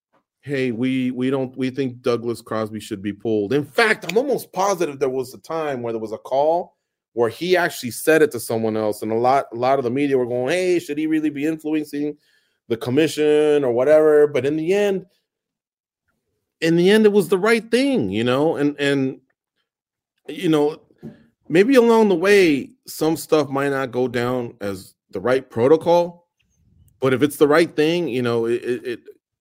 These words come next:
if it winds up being the right thing, then, you know, sometimes that, that's just kinda like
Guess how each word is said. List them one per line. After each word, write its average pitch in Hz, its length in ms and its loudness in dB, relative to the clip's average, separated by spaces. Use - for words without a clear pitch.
if 143 100 -2
it 127 80 -2
winds 156 220 2
up 165 80 2
being 160 160 4
the 147 80 4
right 156 220 2
thing, 175 260 2
then, 117 340 -2
you 117 140 -8
know, 113 80 -4
sometimes 147 540 0
that, 135 120 0
that's 123 220 -4
just 123 180 -12
kinda 127 240 -4
like 107 220 -4